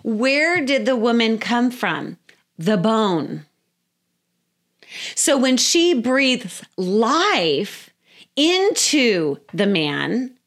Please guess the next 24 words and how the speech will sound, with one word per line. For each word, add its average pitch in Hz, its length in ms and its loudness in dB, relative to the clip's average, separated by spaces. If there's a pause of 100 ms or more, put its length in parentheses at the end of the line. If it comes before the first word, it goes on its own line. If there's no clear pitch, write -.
(440)
he 359 720 2
suddenly, 262 840 0 (560)
he 403 320 0
becomes 381 960 2 (240)
the 349 100 2
warrior 349 640 2
that 320 140 0
he's 320 240 2
created 339 480 0
to 277 140 0
be. 330 420 2
He - 400 -2
can 359 220 2
sh-, - 240 0
he 359 220 0
can 359 200 2
yield 277 580 2
those 285 320 2
weapons. 208 720 -2
He - 260 -2
can 494 220 2
take 339 440 0
that 349 260 2
plow, 254 640 0